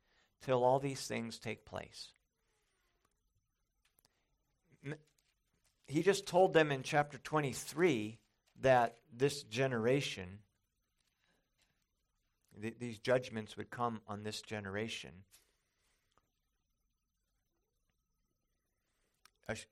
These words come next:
he said in verse twenty-three, thirty-six, that, uh, uh,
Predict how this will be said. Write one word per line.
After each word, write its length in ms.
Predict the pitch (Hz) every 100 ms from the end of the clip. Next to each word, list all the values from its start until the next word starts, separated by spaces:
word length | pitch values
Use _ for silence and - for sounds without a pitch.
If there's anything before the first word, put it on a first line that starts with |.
| -
he 100 | 107
said 200 | - 120
in 80 | 110
verse 220 | 110 104
twenty-three, 440 | - 113 107 117 110
thirty-six, 800 | 120 104 95 117 107 - - - _ _ 104
that, 180 | 101 -
uh, 100 | 101
uh, 80 | -